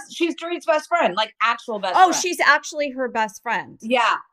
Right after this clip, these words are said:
Speaker 1: So, but she
Speaker 2: Oh.
Speaker 1: never lived here, but she used to
Speaker 2: Oh, is
Speaker 1: come
Speaker 2: that why
Speaker 1: and
Speaker 2: we never saw her? Has she ever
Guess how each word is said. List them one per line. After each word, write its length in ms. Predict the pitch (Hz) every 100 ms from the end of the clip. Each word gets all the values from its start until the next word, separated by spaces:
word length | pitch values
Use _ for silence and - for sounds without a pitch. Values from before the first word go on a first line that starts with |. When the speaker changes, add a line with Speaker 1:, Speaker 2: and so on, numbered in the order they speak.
| - 254
Speaker 1:
So, 220 | 247 247
but 180 | 277 190
she 80 | 330
Speaker 2:
Oh. 20 |
Speaker 1:
never 220 | 330 320 302
lived 220 | 311 269
here, 180 | 262 208
but 140 | 214
she 160 | - 285
used 260 | 294 302 -
to 120 | 277
Speaker 2:
Oh, 60 |
is 60 | 254
Speaker 1:
come 80 | 247
Speaker 2:
that 140 | 302
why 160 | 302 294
Speaker 1:
and 100 | 294
Speaker 2:
we 160 | 285 262
never 400 | 254 247 262 262
saw 300 | 254 240 240
her? 280 | 254 247 233
Has 140 | 247
she 120 | 240
ever 320 | 226 247 240